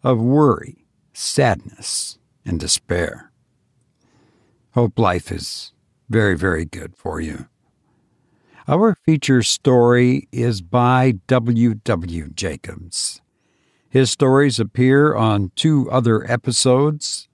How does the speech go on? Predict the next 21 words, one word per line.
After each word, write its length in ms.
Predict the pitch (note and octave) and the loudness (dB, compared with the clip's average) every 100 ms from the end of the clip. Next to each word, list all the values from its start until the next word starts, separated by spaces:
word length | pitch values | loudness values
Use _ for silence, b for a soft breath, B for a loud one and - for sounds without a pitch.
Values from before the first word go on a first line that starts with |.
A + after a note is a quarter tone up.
| _ | _
The 100 | F#2+ - - | -6 -6 -2
Toll 420 | B2 B2+ C3 A#2 | 0 2 2 0
House 800 | - A#2 F2+ - - - - - _ _ _ _ _ | -2 -2 -2 -4 -10 -8 -10 -12 _ _ _ _ _
is 180 | - G2+ | -2 2
episode 540 | A#2+ A#2+ A#2 C3 A#2+ G#2 | 0 0 -2 2 2 2
one 380 | A2 A#2+ G#2 | 2 2 0
twenty-nine, 840 | - - C3+ A2 A2+ C3 G#2+ A2+ C3 _ _ _ _ _ _ _ B2+ | -4 0 2 2 2 2 2 -2 -4 _ _ _ _ _ _ _ 0
and 140 | A#2+ | 2
The 40 | |
Monkey's 400 | B2 D#3+ C#3+ D3+ | 4 2 0 -4
Paw 540 | - - A#2+ B2 C#3+ D#3 - _ _ _ _ _ _ _ | -4 -2 2 4 4 0 -4 _ _ _ _ _ _ _
doesn't 240 | D3+ B2+ | -2 2
have 180 | C3+ B2 | 2 2
a 40 | |
number 400 | B2 B2+ A#2 C3 | 2 2 0 0
because 400 | A#2 G#2 B2+ G#2 | -2 -4 -2 -2
I 60 | A2+ | -4
<laughs> 140 | D#3 | -2
wasn't 380 | G3+ C#3 D4+ - | -2 -2 -4 -2
numbering 600 | C3 C3+ B2 A#2+ A#2+ G2+ | 0 2 4 4 4 2
them 420 | A2+ A#2 A2+ D3 | 2 0 0 -6